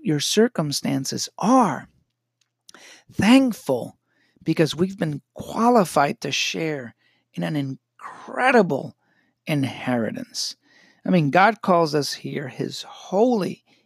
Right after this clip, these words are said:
people, redeemed by the blood of Christ. We are the family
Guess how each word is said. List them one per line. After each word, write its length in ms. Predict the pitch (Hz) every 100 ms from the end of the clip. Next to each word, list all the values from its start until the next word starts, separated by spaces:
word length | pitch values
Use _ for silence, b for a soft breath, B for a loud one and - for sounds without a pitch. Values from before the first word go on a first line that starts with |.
| _
people, 540 | - 156 143 - - - _ b b b b
redeemed 800 | 151 151 135 165 233 233 170 127
by 140 | 135 127
the 100 | 113
blood 260 | 139 180
of 140 | 175 -
Christ. 380 | - 185 - 156
We 280 | 180 269 202
are 160 | 143
the 120 | 117
family 800 | - - 175 220 220 147 - 139